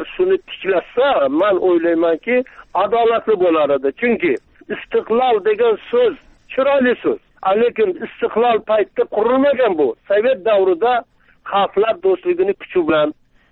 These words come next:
xalqlar do'stligiga bo'lgan sadoqat bilan mana shu uchta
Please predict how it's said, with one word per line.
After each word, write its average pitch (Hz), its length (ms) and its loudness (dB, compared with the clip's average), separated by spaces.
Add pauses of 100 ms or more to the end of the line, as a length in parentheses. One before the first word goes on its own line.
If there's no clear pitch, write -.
xalqlar 196 480 0
do'stligiga 175 560 0
bo'lgan 170 320 0
sadoqat 165 640 -2
bilan 180 280 0 (400)
mana 160 240 0
shu - 120 -8
uchta - 320 -6